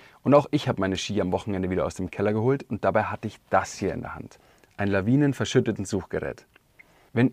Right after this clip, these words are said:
ihr im Winter im Gelände unterwegs seid, dann ist das natürlich Pflicht. Aber was bringt's euch überhaupt, wenn es vielleicht gestört wird? Genau dieses Szenario haben sich meine beiden Kollegen Lukas Fritz und Lorenz Berker von der D-A-V Sicherheitsforschung einmal genauer angeschaut. Allerhöchste Zeit nachzufragen.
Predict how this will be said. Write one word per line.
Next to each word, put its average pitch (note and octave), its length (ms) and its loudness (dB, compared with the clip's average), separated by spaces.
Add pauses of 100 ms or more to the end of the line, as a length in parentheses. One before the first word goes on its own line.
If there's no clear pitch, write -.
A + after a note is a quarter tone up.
ihr G3 160 10
im F3 140 6
Winter E3 200 4
im C3 120 4
Gelände B2 340 6
unterwegs F#2 460 -2
seid, - 220 -8
dann F#2+ 120 -2
ist G2 160 -6
das G2+ 100 -6
natürlich F#2+ 600 -4
Pflicht. - 500 -10 (160)
Aber A2 200 6
was B2 180 4
bringt's C#3+ 400 2
euch C3 120 0
überhaupt, G#2 460 0
wenn A2 80 2
es G#2+ 100 -2
vielleicht G2 300 -2
gestört - 480 -6
wird? - 160 -14 (320)
Genau B2 220 2
dieses D3+ 400 0
Szenario G2+ 460 0
haben G#2 120 -2
sich G2 140 -8
meine F#2+ 160 -2
beiden G2 260 4
Kollegen G2 320 -4
Lukas B2 420 -2
Fritz - 280 -2
und G2+ 180 -8
Lorenz A2 380 2
Berker F#2+ 400 -2
von F#2+ 160 -10
der F2+ 100 -6
D-A-V A#2 360 0
Sicherheitsforschung F#2 680 -4
einmal F2+ 220 -4
genauer E2+ 320 -4
angeschaut. - 460 -12 (240)
Allerhöchste C3 500 4
Zeit G2 220 -2
nachzufragen. - 640 -8